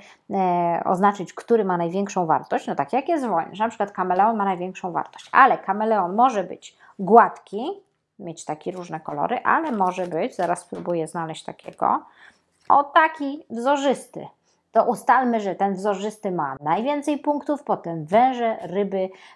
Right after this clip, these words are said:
e, i, em, motyle, które tak samo, każde z tych zwierząt jest albo gładkie, albo wzorzysty. No i mamy taką hierarchię, tu sobie gdzieś tam z boku, e, układamy, rozdajemy karty porówno wszystkim graczom,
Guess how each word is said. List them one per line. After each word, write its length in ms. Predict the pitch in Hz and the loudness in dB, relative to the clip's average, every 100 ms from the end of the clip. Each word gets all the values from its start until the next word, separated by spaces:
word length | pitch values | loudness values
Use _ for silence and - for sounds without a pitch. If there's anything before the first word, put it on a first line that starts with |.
| - | -4
e, 300 | 175 170 165 - | 0 2 0 -2
i, 420 | 202 190 180 180 - _ _ | -2 0 0 -4 -10 _ _
em, 500 | 180 156 156 156 156 - _ _ _ _ - | -6 -4 -4 -4 -8 -16 _ _ _ _ 2
motyle, 380 | 196 196 214 220 | 2 4 4 2
które 220 | - 190 | 0 -2
tak 160 | 202 202 | -2 0
samo, 240 | 214 165 | 0 2
każde 280 | 190 208 185 | 0 0 -2
z 40 | |
tych 140 | 185 170 | -8 -8
zwierząt 380 | 180 185 165 | -4 -4 -4
jest 160 | 156 - | -6 -4
albo 180 | 185 190 | -2 0
gładkie, 360 | 277 330 320 | 0 -2 0
albo 160 | 220 196 | -2 -2
wzorzysty. 500 | 175 170 - _ - | -6 -10 -10 _ -8
No 120 | 269 | -4
i 100 | 302 | -2
mamy 280 | 233 220 190 | 0 0 0
taką 240 | 185 185 | -2 -2
hierarchię, 540 | 170 190 151 147 - 269 | -2 0 2 0 -2 -2
tu 120 | 214 | -4
sobie 220 | 202 175 | -4 -6
gdzieś 220 | 170 170 | -6 -8
tam 160 | - 165 - - - | -8 -10 -10 -20 -14
z 140 | 180 180 | -6 4
boku, 440 | 202 196 - 165 - _ - | 6 6 0 -6 -8 _ -8
e, 180 | 160 147 | -4 -2
układamy, 580 | 208 - 185 175 220 233 | -2 2 2 2 0 0
rozdajemy 580 | 233 202 196 220 208 180 | 0 2 2 2 0 -4
karty 400 | 175 170 180 170 | -2 -2 -2 -8
porówno 420 | 170 175 170 170 | -4 -6 -6 -10
wszystkim 360 | - 202 196 | -12 -8 -4
graczom, 520 | 180 175 143 - 254 | 0 0 0 0 0